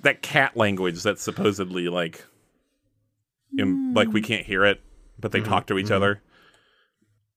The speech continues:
Speaker 1: Am I making that up? <laughs>
Speaker 2: No, that's a, that's a real thing. That's why they have to scream at us, but they don't
Speaker 1: Mm-hmm.
Speaker 2: really scream at each other.
Speaker 1: Yeah.
Speaker 2: Only the babies do. Yeah.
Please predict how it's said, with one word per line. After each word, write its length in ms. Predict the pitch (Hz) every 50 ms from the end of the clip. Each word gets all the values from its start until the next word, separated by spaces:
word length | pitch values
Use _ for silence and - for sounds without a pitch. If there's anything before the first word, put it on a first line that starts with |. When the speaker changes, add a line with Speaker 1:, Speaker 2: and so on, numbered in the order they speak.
| _ _ _ _ _ _ _ _ _ _ _ _ - - - - _ _ -
Speaker 1:
Am 120 | 185 170 214
I 60 | 320
making 300 | 294 247 233 - - 185
that 140 | 170 160 160
up? 200 | 151 156 170 240 -
<laughs> 40 | - - - - - - - - - - - _ _ _ _ _ _ _ _ -
Speaker 2:
No, 200 | 233 240 240 233
that's 220 | 247 269 277 -
a, 220 | 294 262 233 220 -
that's 220 | - 254 277 -
a 80 | 277 262
real 160 | 262 262 262
thing. 160 | 269 294 262
That's 180 | 247 254 262 -
why 120 | 285 269
they 120 | 254 262 269
have 120 | 269 233
to 80 | 247 247
scream 360 | - - - 247 254 269 277
at 80 | 240
us, 360 | 196 185 180 175 185 - - -
but 160 | - - -
they 100 | 151 156
don't 120 | - -
Speaker 1:
Mm-hmm. 80 | - -
Speaker 2:
really 200 | 226 240 233 226
scream 260 | - - 240 240 233
at 40 | 233
each 180 | 226 220 214 -
other. 180 | 226 220 202
Speaker 1:
Yeah. 120 | 190 - -
Speaker 2:
Only 160 | 269 277 269
the 100 | 233 240
babies 520 | 220 226 226 240 254 240 220 196 196 -
do. 420 | - - 190 180 190 185 196 202 190 _ _ _ _ _ _ _ _ _ _ _ _ _ _ _ _ _ _ _ _ _ _ _ _ _
Yeah. 280 | - 233 220 214 214